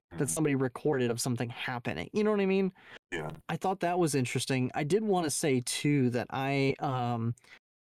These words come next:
Speaker 1: had problems with Razmik. Yeah, um, just his character I felt that just something told me, I was like, "Man, you're," just how he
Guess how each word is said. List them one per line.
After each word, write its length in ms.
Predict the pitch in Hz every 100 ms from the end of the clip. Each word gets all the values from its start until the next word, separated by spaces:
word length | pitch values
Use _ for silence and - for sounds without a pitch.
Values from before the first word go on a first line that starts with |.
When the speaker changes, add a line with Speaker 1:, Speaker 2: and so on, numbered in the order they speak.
| -
Speaker 1:
had 180 | 175 170
problems 640 | - 127 135 185 220 196
with 180 | 135 123 - -
Razmik. 540 | 143 143 135 117 - - - - 127
Yeah, 320 | 170 190 127 -
um, 560 | 190 180 175 156 143
just 280 | 127 196 -
his 380 | - 185 226 208
character 880 | - 143 151 170 160 - 123 120 - _ _
I 120 | 156
felt 760 | 147 - - 190 220 247 - -
that 800 | 151 160 165 160 156 - - - _ _ _ -
just 280 | 160 - 151
something 580 | - 247 254 262 226 175
told 400 | - 151 143 139
me, 300 | 131 120 117
I 120 | 123
was 160 | 147 143
like, 200 | 147 131
"Man, 400 | 156 160 156 156
you're," 680 | 135 151 156 151 151 151 143 - - _ _ _ 185
just 440 | 170 226 208 - - _ _
how 300 | - 214 220
he 480 | 208 - 233 226 233